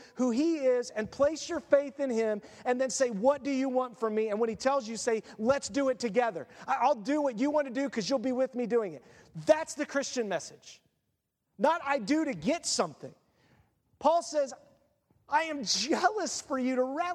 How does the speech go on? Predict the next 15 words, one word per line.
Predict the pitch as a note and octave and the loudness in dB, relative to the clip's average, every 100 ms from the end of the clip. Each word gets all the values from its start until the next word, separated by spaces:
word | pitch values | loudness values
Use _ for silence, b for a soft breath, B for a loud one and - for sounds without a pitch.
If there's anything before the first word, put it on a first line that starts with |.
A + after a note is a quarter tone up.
| D#4 | -2
realize | D4 F4 D#4+ C4 A3+ | 0 2 2 0 -2
that | C4 A3 | -6 -2
you | E4 | 0
have | E4 C#4+ | 2 0
someone | - D4+ D#4 C#4 | -2 0 0 -2
who | B3+ | -2
is | B3 | -2
preparing | A#3+ - B3 - C4 D4+ D#4+ D4+ | -2 -2 -2 -2 -2 -2 -2 -4
a | A#3+ | -6
place | A#3+ C4+ C#4 | 0 0 0
for | - | -6
you, | A#3+ G#3 | -4 -4
getting | E3+ B3 D4 D#4+ | -2 0 0 -2
you | D4+ B3+ | -2 -2
ready | A3 A#3+ C4 B3+ | 0 0 0 -2